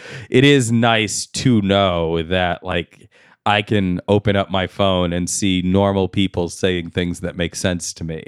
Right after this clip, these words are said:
I don't have to rely on the insane lies of, of the government who just wants to funnel billions of dollars into, uh, our oil interests in the Middle East, which is the exact same thing that is happening in, uh,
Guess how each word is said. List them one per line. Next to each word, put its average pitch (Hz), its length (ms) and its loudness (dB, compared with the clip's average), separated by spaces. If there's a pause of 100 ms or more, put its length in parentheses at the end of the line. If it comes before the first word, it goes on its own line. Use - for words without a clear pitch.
I 85 100 -4
don't 87 220 -2
have 92 280 -6
to - 80 -8
rely 85 560 -4 (520)
on 87 260 0
the 85 320 0
insane 85 480 -4
lies 80 440 -4
of, 80 280 -6
of 80 300 -6
the 82 120 -6
government 80 480 -4
who 90 120 -4
just 82 320 -4
wants 85 200 -12
to 90 100 -8
funnel 82 280 -6
billions 82 460 -6
of 80 100 -8
dollars 80 500 -6
into, 80 460 -8
uh, - 300 -10 (440)
our 85 240 -2
oil 82 280 -2
interests 80 400 -8
in 73 60 -8
the 80 80 -4
Middle 80 240 -6
East, 85 200 -2
which 151 140 0
is 185 140 4
the 196 80 0
exact 190 320 0
same 175 160 -2
thing 151 300 -2
that 143 120 0
is 135 80 0
happening 127 360 0
in, 98 280 -2
uh, 85 480 -2